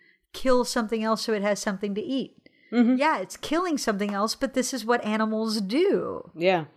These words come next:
Speaker 2: that's how they, how you have to survive.
Speaker 1: And children are animals.
Speaker 2: Yeah.
Speaker 1: <laughs> Oh my God, yes.
Speaker 2: Mm-hmm.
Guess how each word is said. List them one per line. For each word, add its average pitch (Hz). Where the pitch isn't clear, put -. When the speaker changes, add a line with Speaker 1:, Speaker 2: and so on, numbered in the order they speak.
Speaker 2:
that's 160
how 175
they, 170
how 151
you 151
have 151
to -
survive. 190
Speaker 1:
And 214
children 277
are 226
animals. 214
Speaker 2:
Yeah. 254
Speaker 1:
<laughs> -
Oh 220
my 202
God, 180
yes. 147
Speaker 2:
Mm-hmm. 269